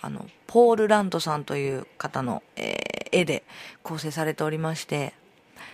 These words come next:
えー、長田博さんという方ですね、が、まあ、あの、和訳をされているんですけれども、これですね、最初に発表されたのが千九百五十七年、アメリカで、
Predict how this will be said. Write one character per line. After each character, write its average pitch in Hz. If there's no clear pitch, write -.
え 143
ー、 -
長 247
田 247
博 214
さ -
ん -
と -
い -
う -
方 -
で -
す -
ね、 180
が、 151
ま 143
あ、 135
あ -
の、 -
和 147
訳 147
を 147
さ 147
れ 156
て -
い 151
る 78
ん -
で 151
す -
け 76
れ -
ど 73
も、 156
こ 185
れ 185
で 180
す -
ね、 160
最 269
初 294
に 294
発 285
表 285
さ 294
れ 277
た 285
の 254
が 196
千 277
九 220
百 185
五 175
十 269
七 220
年、 208
ア 160
メ 175
リ 175
カ 165
で、 165